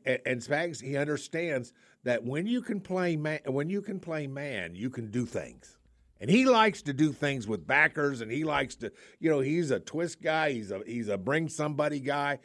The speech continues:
You know, it's, it's go, let's go get. He, he's an aggressive coordinator. I would, I think we can all agree with that. He falls under that category. And when you have corners that can cover man, you can do so much more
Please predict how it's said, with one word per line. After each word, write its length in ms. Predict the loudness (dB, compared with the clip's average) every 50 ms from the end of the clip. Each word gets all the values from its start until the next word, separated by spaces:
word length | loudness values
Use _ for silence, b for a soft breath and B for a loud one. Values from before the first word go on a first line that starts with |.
| b b b b b
You 100 | 0 2
know, 160 | 2 4 4
it's, 240 | 2 2 -2 -6 -6
it's 220 | -6 -6 -6 -6 2
go, 160 | 2 2 2
let's 280 | 4 2 0 0 0
go 200 | 0 2 2 2
get. 280 | 2 2 0 0 0 2
He, 180 | 2 -2 -2 -4 -8 -20 b b b b b
he's 300 | _ 2 2 2 0 -2
an 100 | 0 -2
aggressive 880 | -2 -2 -2 0 4 4 6 6 4 2 0 -4 -2 -2 -2 -4 -6 -14 -16 _ _ _
coordinator. 680 | _ -2 4 4 6 6 4 2 -2 -6 -4 -4 0 2
I 80 | 2
would, 220 | 2 2 0 -2 0
I 80 | -2 -2
think 300 | 0 0 -4 -4 -2 -2
we 120 | -4 -4
can 140 | -4 -4 -4
all 220 | -2 -2 0 -2
agree 300 | -2 -2 0 0 2 2
with 160 | 2 0 -4 -4
that. 200 | -4 -4 -4 -8 b b b b b -10
He 100 | -10 -10
falls 400 | 0 2 4 4 4 4 2 0
under 240 | -2 0 0 0
that 240 | 0 0 0 0 -2
category. 560 | -2 0 0 0 -2 -2 -2 -2 -2 -2 -2 -4 b b b b b b
And 220 | -6 -6 -4 -4 -4
when 200 | -4 -4 -4 -2
you 160 | -2 0 2
have 280 | 4 4 4 2 -2 -4
corners 540 | -6 -10 -6 -6 -4 -4 -4 -4 -6 -4 -4
that 160 | -6 -6 -6
can 100 | -10 -6
cover 300 | 2 2 4 4 4 2
man, 440 | 2 2 0 2 0 0 -4 -6 _ b b b b b
you 160 | -4 -4 -2
can 160 | -2 -2 0
do 180 | 2 2 2 2
so 840 | 0 -6 -8 -6 -6 -6 -6 -2 8 10 12 12 12 8 4 2 0
much 340 | -4 -6 -6 -6 -8 -6
more 400 | -2 0 0 2 2 0 -2 -4